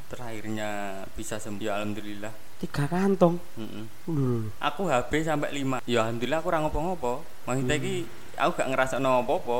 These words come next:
Speaker 1: gak tremor, gak panas, gak apa-apa. Semester pitu. Semester pitu ucul meneh. Kuwi perkarane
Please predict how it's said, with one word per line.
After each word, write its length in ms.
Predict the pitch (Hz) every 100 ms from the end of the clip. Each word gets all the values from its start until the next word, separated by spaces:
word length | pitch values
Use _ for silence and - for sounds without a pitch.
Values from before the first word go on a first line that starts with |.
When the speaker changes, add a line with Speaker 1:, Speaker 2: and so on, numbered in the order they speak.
| 135
Speaker 1:
gak 160 | - -
tremor, 480 | 131 156 185 170 156
gak 160 | 107
panas, 320 | 107 120 135
gak 160 | - -
apa-apa. 400 | 104 104 104 110 - _ _ _ - 123
Semester 320 | 113 120 120
pitu. 320 | 123 - 110 98 -
Semester 480 | 123 123 120 143
pitu 480 | 135 131 - 165 160 156 -
ucul 260 | 135 151 135
meneh. 240 | 117 110 101 -
Kuwi 80 | 135
perkarane 880 | 135 127 123 120 123 135 127 127